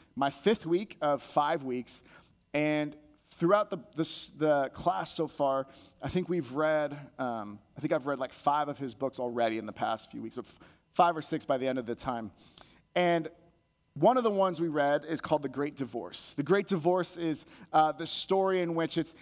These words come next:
it's a bus ride from people who are living in hell, and it's a bus ride, and it's, again, it's all, it's all narrative, it's all made up, but it ge-, teaches us truth about our lives.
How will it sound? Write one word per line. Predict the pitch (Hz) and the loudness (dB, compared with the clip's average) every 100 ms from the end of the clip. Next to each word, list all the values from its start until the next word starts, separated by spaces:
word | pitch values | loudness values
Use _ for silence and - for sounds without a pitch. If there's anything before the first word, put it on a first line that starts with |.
| - | -6
it's | 160 180 | 0 2
a | |
bus | 139 185 202 208 - | 2 4 4 4 0
ride | 165 151 151 147 - - _ | 0 2 0 -2 -6 -20 _
from | - 165 | -6 -4
people | - 196 190 165 | -2 -4 -2 0
who | 165 | 2
are | 156 | 0
living | 147 160 175 | 0 -4 -6
in | 190 | -6
hell, | 156 139 135 | -4 -2 -2
and | 135 | -4
it's | 143 | -6
a | |
bus | 123 160 175 - | 0 0 0 0
ride, | 160 143 139 - - | 2 2 0 -6 -4
and | |
it's, | 165 | 0
again, | 160 | 0
it's | 120 | 2
all, | 143 165 160 | 2 2 0
it's | 156 | -2
all | 160 | -2
narrative, | 165 127 127 | 0 0 0
it's | 120 | -4
all | 127 147 | -4 -4
made | 156 151 | -2 0
up, | 120 117 | 0 0
but | 131 | -6
it | 120 - | -6 -4
ge-, | - - | -6 -4
teaches | - 170 170 | -4 -2 -2
us | 180 | -2
truth | - - 160 156 | -4 0 0 0
about | 147 131 135 | -2 -2 -2
our | 156 | -2
lives. | 113 117 - | -4 -4 -8